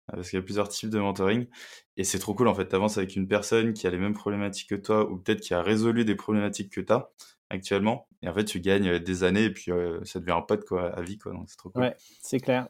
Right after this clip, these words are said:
Speaker 2: Du coup, j'espère que, bah, il y a des personnes qui nous écoutent qui vont, euh, qui vont me contacter.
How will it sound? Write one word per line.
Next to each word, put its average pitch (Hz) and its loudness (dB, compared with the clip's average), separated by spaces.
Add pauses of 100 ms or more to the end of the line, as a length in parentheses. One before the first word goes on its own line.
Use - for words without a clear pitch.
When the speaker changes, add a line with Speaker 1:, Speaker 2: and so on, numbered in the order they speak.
Speaker 2:
Du 127 4
coup, 180 4
j'espère 147 4
que, 127 6
bah, 113 6
il 113 -2
y 113 0
a 110 2
des 110 -2
personnes 123 -2
qui - -4
nous 110 2
écoutent - 0
qui - -4
vont, 101 0
euh, 95 -6
qui 120 -2
vont 110 2
me 107 2
contacter. 123 0